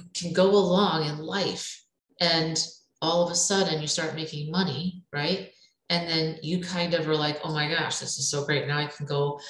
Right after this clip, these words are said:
put money in the tank." Like I would, you know, get some money and I would put in the tank and, you know, go to McDonald's when I was, you know, sixteen or seventeen as a senior in high school, right? That was a big deal, right? But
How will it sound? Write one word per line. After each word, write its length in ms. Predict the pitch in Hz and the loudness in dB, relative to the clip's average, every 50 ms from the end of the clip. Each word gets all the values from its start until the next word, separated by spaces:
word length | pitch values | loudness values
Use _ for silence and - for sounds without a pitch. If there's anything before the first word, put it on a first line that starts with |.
| - - _ | -18 -8 _
put 160 | - 160 156 156 | 0 0 2 2
money 180 | 156 151 156 | 2 2 2
in 80 | 151 151 | 2 0
the 60 | 151 | 0
tank." 400 | 151 - 165 147 147 147 147 151 | 0 0 2 2 2 2 0 0
Like 160 | 151 143 - | -2 -2 -2
I 160 | - 147 151 | 0 0 2
would, 240 | 151 151 147 147 143 - - - - _ _ - | 4 2 2 0 -2 -6 -12 -18 -20 _ _ -4
you 80 | 147 | -2
know, 80 | 143 143 | -2 0
get 180 | 147 156 156 | 0 0 -2
some 160 | - - 151 151 | 0 -2 0 0
money 340 | 147 147 151 151 151 147 | 0 0 0 2 2 2
and 220 | 147 143 147 147 - - _ _ _ _ - | 2 0 0 -2 -6 -10 _ _ _ _ 0
I 80 | 151 | 0
would 120 | 156 156 - | 0 0 0
put 140 | - 170 - | -2 -2 -2
in 120 | 151 151 | -2 -4
the 60 | 147 | -4
tank 340 | - - 151 147 143 143 151 | -4 -4 -2 -2 -4 -4 -4
and, 140 | 143 143 139 - | -6 -6 -6 -6
you 140 | 160 156 143 | -4 -2 -2
know, 120 | 139 131 - | -2 -2 -2
go 100 | - 143 | -2 -2
to 60 | 147 147 | 0 0
McDonald's 640 | 143 135 - 151 143 147 143 135 127 131 - - | -2 0 0 0 2 2 2 2 0 0 -2 -2
when 100 | 143 139 | -2 -2
I 80 | 139 139 | 0 0
was, 260 | 139 139 139 - - | 0 0 0 -2 -2
you 60 | 143 | -4
know, 160 | 139 135 131 135 | -4 -4 -2 -2
sixteen 560 | - - - - - - - 151 143 139 139 | -2 -2 -2 -4 -4 -4 -2 -2 0 0 0
or 60 | 135 | 0
seventeen 500 | 127 - 143 135 139 135 - - 139 139 | 0 0 0 0 0 -2 -2 -2 -2 -4
as 160 | 135 135 - | -4 -4 -4
a 60 | 135 | -4
senior 400 | - - - 147 139 135 139 135 | -4 -4 -2 -2 -2 -2 -4 -4
in 80 | 135 139 | -4 -2
high 140 | 143 135 135 | 0 0 0
school, 260 | - - - - - | 0 -2 -4 -6 -4
right? 200 | 131 131 135 135 | -2 -2 -2 -2
That 100 | 131 - | -4 -4
was 140 | 139 - - | -4 -6 -6
a 60 | - | -6
big 140 | - 127 - | -8 -8 -8
deal, 260 | - - - - - - - - - - - - - _ _ - | -8 -8 -8 -10 -12 -14 -18 -18 -18 -20 -20 -20 -20 _ _ -2
right? 320 | 139 139 143 156 - - | 2 2 2 2 0 2
But 320 | 170 165 - - - - | 2 2 2 2 0 -6